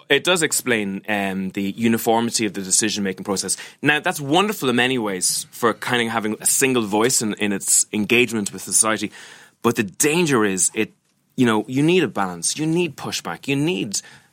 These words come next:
views and, uh, you need wings. You need, um, a broader church, uh, because like any human organisation,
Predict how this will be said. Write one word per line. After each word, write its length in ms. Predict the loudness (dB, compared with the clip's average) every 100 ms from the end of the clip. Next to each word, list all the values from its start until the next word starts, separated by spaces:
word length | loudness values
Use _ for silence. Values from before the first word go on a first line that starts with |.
| -6
views 680 | 2 4 4 2 0 0 -2 -4
and, 400 | -4 -2 -4 -6 -6
uh, 300 | -4 -2 -4
you 100 | -2
need 240 | -2 -2 -2
wings. 600 | -2 -4 -8 -8 -8 -4
You 140 | -2
need, 280 | -2 -2 -4 -8 -12 -20 _ -20 _
um, 540 | -2 0 0 -2 -4 -4 -4
a 40 |
broader 360 | 2 2 2 0
church, 560 | -4 -6 -6 -4 -4 _
uh, 140 | -4 -2
because 480 | -2 0 2 2 -2 -10 -6
like 180 | -4 2
any 220 | 2 2
human 480 | 0 -2 0 0 -2
organisation, 880 | -2 0 0 -2 0 0 0 -4 -14